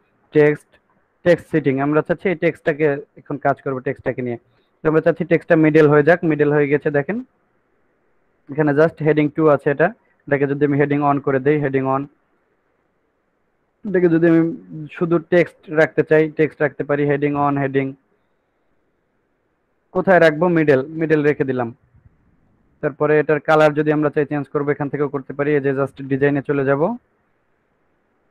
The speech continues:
টেক্সট। তো আমাদের এটা হলো হেডিং টেক্সট। হেডিং টেক্সটটাকে আমরা, আহ, ফন্ট এখান থেকে চেঞ্জ করতে পারি চাইলে।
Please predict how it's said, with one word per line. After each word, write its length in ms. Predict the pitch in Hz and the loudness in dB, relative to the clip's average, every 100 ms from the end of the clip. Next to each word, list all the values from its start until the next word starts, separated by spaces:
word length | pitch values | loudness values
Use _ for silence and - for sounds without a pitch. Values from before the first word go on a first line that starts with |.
| - 139 | -20 -2
টেক্সট। 480 | 156 147 147 _ - _ _ _ _ _ _ _ _ _ _ _ _ _ - | 2 4 2 _ -20 _ _ _ _ _ _ _ _ _ _ _ _ _ -4
তো 120 | 156 | -2
আমাদের 300 | 156 151 156 | 0 4 4
এটা 200 | 147 160 | 4 2
হলো 160 | 160 | 2
হেডিং 360 | 160 147 143 139 | 2 4 2 0
টেক্সট। 300 | 135 117 - _ _ _ _ - | -2 -4 -8 _ _ _ _ -4
হেডিং 220 | 151 156 | 0 0
টেক্সটটাকে 580 | 160 147 _ 156 147 160 | 0 -4 _ -4 0 0
আমরা, 380 | 156 160 214 254 _ _ _ _ _ _ | 2 2 2 -2 _ _ _ _ _ _
আহ, 160 | 147 147 - | -8 -8 -2
ফন্ট 320 | 156 151 151 - _ _ _ _ _ _ | 0 2 0 -6 _ _ _ _ _ _
এখান 240 | 151 143 147 | -10 -6 -4
থেকে 220 | 156 180 | -4 -4
চেঞ্জ 280 | - 156 135 | -2 -2 -2
করতে 220 | 147 131 | -6 -4
পারি 180 | 131 127 | -4 -2
চাইলে। 340 | 131 123 120 | -2 -4 -4